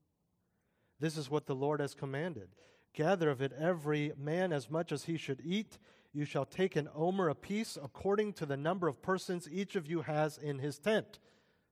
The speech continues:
So just enough for your family. The sons of Israel did so. And get this, some gathered much and some little,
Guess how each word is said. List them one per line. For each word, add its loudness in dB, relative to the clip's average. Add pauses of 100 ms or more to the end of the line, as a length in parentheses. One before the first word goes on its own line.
So -20
just -8
enough -2
for -6
your 0
family. -8 (1000)
The 0
sons 2
of 0
Israel 2
did -2
so. -2 (1120)
And -10
get 2
this, -6 (220)
some -2
gathered 2
much -2 (720)
and -2
some 0
little, 4